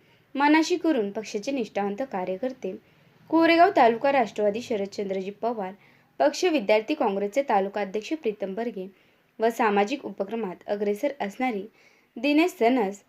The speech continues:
यांनी शहरातील मुख्य आझाद चौकात खासदार साहेब अभिनंदन असा भलामोठा शुभेच्छापर फलक लावून आमदार शशिकांत शिंदे यांना विजयाच्या शुभेच्छा दिल्या. या फलकाची कोरेगावसह संपूर्ण मतदारसंघात चर्चा आहे.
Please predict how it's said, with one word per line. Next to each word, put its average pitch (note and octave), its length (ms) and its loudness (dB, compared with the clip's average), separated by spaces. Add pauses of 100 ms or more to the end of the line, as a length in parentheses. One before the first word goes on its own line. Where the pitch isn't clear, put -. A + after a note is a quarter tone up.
(360)
यांनी D4 340 4
शहरातील B3+ 540 2
मुख्य A3+ 280 -2
आझाद G3+ 380 -2
चौकात A#3 340 -8 (200)
खासदार G#3+ 360 -4
साहेब A3+ 360 -4 (120)
अभिनंदन G3+ 560 -2 (500)
असा C4 240 2
भलामोठा A3 640 2
शुभेच्छापर A3 600 -4
फलक G3 340 -4
लावून G#3+ 300 -6 (460)
आमदार C#4+ 400 4
शशिकांत G#3+ 380 0
शिंदे B3+ 280 -4
यांना G3+ 300 -4
विजयाच्या G3 480 -4
शुभेच्छा F#3 400 -6
दिल्या. G#3 260 -6 (760)
या A3 140 2
फलकाची G3 480 -2
कोरेगावसह G3 720 -4
संपूर्ण A#3 440 -4
मतदारसंघात A3 640 0
चर्चा G#3+ 400 -12
आहे. F#3+ 320 -18